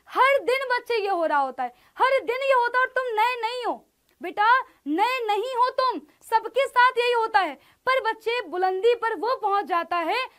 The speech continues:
जो बच्चे मेहनत करता है। बहाने तुम्हारे पास हजार होंगे, हजार बहाने तुम्हें हर दिन मिलेंगे क्लास को ना देखने के, हजार बहाने तुम्हें मिलेंगे हर दिन पढ़ाई ना करने के। पर बच्चे,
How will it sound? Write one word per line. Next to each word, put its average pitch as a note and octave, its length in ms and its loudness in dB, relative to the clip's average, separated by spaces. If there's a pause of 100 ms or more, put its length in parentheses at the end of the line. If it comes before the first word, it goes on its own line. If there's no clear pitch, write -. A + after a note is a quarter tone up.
(160)
जो G#4+ 140 -4
बच्चे G#4 380 -2
मेहनत F#4 500 0
करता D#4 280 -4
है। G3+ 200 -12 (280)
बहाने F#4 420 2
तुम्हारे A4+ 360 2
पास C5 200 0 (120)
हजार G4+ 400 2
होंगे, G4+ 300 0 (400)
हजार G#4+ 520 4
बहाने A4+ 340 4
तुम्हें A#4+ 300 -2
हर A4+ 200 2
दिन B4 200 -2
मिलेंगे A#4 260 -4
क्लास G#4+ 340 2
को G#4 140 -4
ना F#4 220 2
देखने A4 360 -4
के, G#4+ 180 -4 (300)
हजार G#4+ 380 4
बहाने A#4 280 0
तुम्हें A#4 240 -4
मिलेंगे A4+ 420 -2
हर A4+ 220 4
दिन A#4 240 -6 (260)
पढ़ाई F#4+ 360 2
ना F#4+ 220 2
करने A4+ 360 -4
के। A4+ 160 -6 (320)
पर C5+ 180 4
बच्चे, B4 320 -2